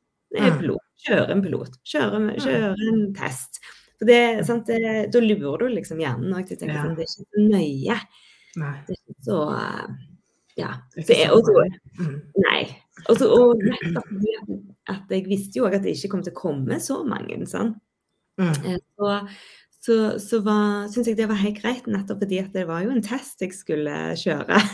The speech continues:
Speaker 2: Mm.
Speaker 1: <laughs> Så, um, så, ja.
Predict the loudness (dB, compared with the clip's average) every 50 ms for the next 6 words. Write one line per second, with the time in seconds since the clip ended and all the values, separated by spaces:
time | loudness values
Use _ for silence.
0 | -10 -18 -10 2 4 4 4 6 4 4 4 4 4 0 0 0 0 -2 -6 -8
1 | -10 _ -20 -20 _ -16 -14 -14 -14 -16 -18 -20 _ _ _ -10 -6 2 4 6
2 | 6 6 4 4 4 2 2 2 2 4 4 4 4 4 2 -2 -6 -8 -8 -2
3 | 0 2 2 2 2 2 0 -2 -4 -6 -8 -8 -8 -10 -10 -14 _ _ _ _
4 | _ _ _ _ _ _ _ _ _ 6 8 8 8